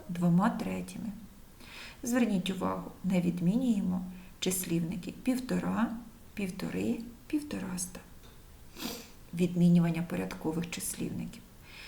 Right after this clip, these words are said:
До речі, порядкові числівники змінюються як прикметники за родами, числами та відмінками. І у складних порядкових числівниках відмінюємо тільки останнє слово.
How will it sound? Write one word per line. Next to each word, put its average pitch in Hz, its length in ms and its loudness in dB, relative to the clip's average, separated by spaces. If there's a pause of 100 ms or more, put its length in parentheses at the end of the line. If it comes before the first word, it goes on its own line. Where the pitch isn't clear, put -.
(300)
До 180 140 2
речі, 175 460 2
порядкові 175 500 2
числівники 214 840 -2
змінюються 165 680 4
як 175 320 2
прикметники 196 760 0
за 170 140 0
родами, 190 480 2
числами 220 540 0 (100)
та 190 160 -2
відмінками. 190 680 -2 (640)
І 175 260 6 (120)
у 180 280 6 (120)
складних 180 640 2
порядкових 175 680 0
числівниках 339 680 -4 (400)
відмінюємо 226 680 2
тільки 302 400 -2
останнє 220 1040 2
слово. 160 580 0